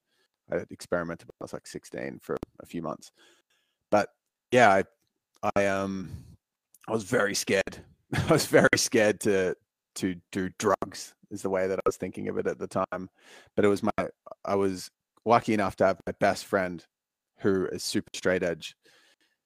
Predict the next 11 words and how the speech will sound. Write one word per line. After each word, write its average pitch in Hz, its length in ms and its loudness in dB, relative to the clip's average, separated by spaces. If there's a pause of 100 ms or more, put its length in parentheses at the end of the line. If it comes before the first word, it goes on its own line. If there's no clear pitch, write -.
(540)
have - 420 0
had 95 240 0
experience 92 580 -2
in - 100 -10
a 92 40 -2
really 90 140 -2
safe 90 340 0
container 87 440 -4 (220)
with 98 220 -2
it 92 120 -4 (580)
and, 90 360 -8